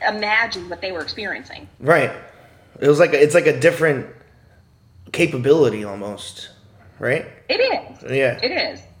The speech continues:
Speaker 1: Different way of looking at the world. She describes the way she thinks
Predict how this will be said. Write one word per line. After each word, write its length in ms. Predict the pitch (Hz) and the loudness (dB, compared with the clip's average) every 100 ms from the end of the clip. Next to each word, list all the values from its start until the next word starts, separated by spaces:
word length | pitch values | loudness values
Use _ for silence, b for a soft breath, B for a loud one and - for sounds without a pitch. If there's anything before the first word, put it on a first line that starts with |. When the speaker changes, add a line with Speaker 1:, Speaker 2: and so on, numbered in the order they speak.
| - - - - | -20 -20 -20 -14
Speaker 1:
Different 240 | - 240 277 | -10 -8 -4
way 100 | 262 | -4
of 80 | 214 | -4
looking 280 | 214 226 214 | -8 -10 -12
at 100 | 190 | -10
the 60 | |
world. 360 | 175 185 180 151 | -8 -6 -6 -6
She 240 | - 214 | -8 -8
describes 600 | 214 220 - 202 196 196 | -10 -12 -8 -4 -4 -6
the 120 | - 185 | -12 -8
way 200 | 180 175 | -6 -4
she 680 | - - 208 196 190 196 - - - - - - - | -4 -4 -6 -8 -10 -12 -14 -20 -20 -20 -16 -14 -8
thinks 760 | 262 175 165 - - - - | -6 -6 -10 -14 -18 -18 -20